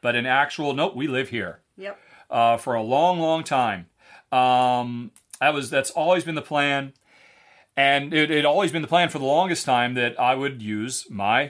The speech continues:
Speaker 1: position in the video game industry to get a job down there, get the work permit and all of that.
Speaker 2: Yep.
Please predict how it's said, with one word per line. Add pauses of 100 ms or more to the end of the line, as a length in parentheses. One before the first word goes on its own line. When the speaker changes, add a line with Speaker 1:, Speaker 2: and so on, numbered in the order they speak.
(100)
Speaker 1:
position
in
the
video
game
industry
to
get
a
job
down
there,
get
the
work
permit
and
all
of
that.
Speaker 2:
Yep.